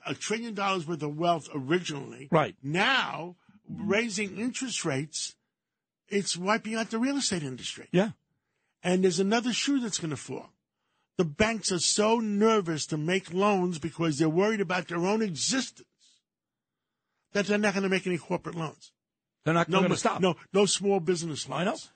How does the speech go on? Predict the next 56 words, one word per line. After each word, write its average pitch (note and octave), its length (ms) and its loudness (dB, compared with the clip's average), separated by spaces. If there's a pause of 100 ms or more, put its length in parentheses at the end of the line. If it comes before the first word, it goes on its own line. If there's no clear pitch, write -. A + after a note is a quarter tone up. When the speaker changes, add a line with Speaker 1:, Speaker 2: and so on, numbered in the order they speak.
Speaker 2:
I F#3 120 2
know. A3 120 -2
You A3 140 0
were - 60 2
probably F3+ 420 -2
nervous E3+ 580 2 (400)
when E3 240 2
you, F#3+ 320 0
uh, D#3 320 4 (380)
tried D#3+ 160 2
to D#3 60 -2
get D#3 120 -2
the D#3 80 0
money E3 220 0
for F#3 100 -4
your D#3+ 160 4
beautiful, D#3 440 0
beautiful E3 280 2
building F3+ 300 0
in F3+ 80 0
Saint G#3 260 0
Petersburg. G#3+ 460 0
Now, D#3+ 80 2
you D3 160 0
got B3 320 2
it. A3+ 160 -4 (140)
You D3+ 100 2
Speaker 1:
We F3+ 80 6
Speaker 2:
got F#3 220 2
it. - 20 2
Speaker 1:
got C4+ 260 2
it B3 200 -4 (320)
because, F3+ 480 -4
you G3 200 -10
know, F#3+ 280 0
uh, E3+ 220 -4
I, F3 600 -4
I - 20 6
was A3 140 2
capable F3 500 0
of D#3 120 -2
writing F#3+ 280 2
a D#3 60 -4
check - 300 -2
for E3+ 80 -4
the D3 60 -2
whole E3 180 2
thing A3 280 0
without F3+ 400 0
borrowing A#3 460 2
the F#3+ 80 -2
money. F#3 380 -2 (760)
But F3 440 2
I D3+ 120 -2
got G3+ 360 2
it. F#3 180 -8